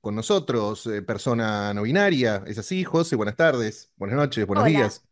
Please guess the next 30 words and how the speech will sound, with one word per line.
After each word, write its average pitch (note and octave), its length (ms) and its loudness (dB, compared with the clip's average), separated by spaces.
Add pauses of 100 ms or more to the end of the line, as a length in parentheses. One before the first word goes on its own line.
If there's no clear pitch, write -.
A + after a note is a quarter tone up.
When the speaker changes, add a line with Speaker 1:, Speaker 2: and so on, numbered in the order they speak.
(460)
Speaker 2:
Buenas A#3 260 -6
tardes, C4+ 220 2
buenas G#3 180 -2
noches, A#3 240 -2
buenos A3 340 -2
días, A#3+ 340 -2
desde F3+ 380 -4
donde F#3 300 -4
sea G#3+ 260 -2
que F#3+ 120 -6
nos F#3+ 180 -6
escuchen. C4+ 480 -4
Sí, A#3 420 0
soy A3 360 0
una G3+ 160 -2
persona G#3 280 -6
no G#3 120 -2
binaria D4 460 2 (360)
y A#3+ 320 -4
algo D#4 240 0
que B3+ 100 4
confunde C4 380 2
mucho D4+ 240 -4
es B3 140 2
que G#3+ 320 -8
uso A3+ 480 2
pronombres G#3 420 -4
masculinos G#3 560 -2
y G3 60 -10
femeninos G#3+ 480 -4